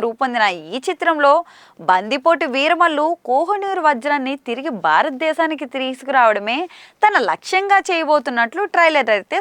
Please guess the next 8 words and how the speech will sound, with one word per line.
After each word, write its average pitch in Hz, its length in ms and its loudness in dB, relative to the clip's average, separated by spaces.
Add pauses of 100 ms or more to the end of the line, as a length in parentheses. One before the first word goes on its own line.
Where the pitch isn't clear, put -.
స్పష్టం 339 500 0
చేసింది. 208 400 -10 (500)
ఇది 427 140 4 (160)
దేశభక్తి, 370 640 2 (100)
వీరోచిత 302 480 -2 (160)
పోరాటాల 294 480 2 (140)
కలయికగా 226 580 0
కనిపించడం 240 500 -4